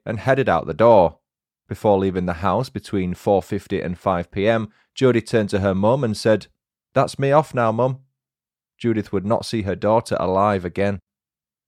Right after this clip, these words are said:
As Jody reached the entrance to Roansdyke Path, she entered it as she had many times before,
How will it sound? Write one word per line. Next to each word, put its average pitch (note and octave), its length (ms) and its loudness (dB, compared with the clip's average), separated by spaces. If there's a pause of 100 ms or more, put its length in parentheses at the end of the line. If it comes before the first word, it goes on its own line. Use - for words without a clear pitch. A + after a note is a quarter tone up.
(220)
As B2 140 -4
Jody F3 320 4
reached D3 320 0
the A2+ 180 -4
entrance D3 520 -2
to G#2+ 200 -4
Roansdyke G2+ 640 -2
Path, D#3 360 0 (140)
she - 220 -6
entered D#3+ 320 0
it G#2 100 4
as G2+ 140 0
she - 140 -8
had G2 220 -2
many G2 200 -2
times F#2 340 -4
before, F#2+ 580 2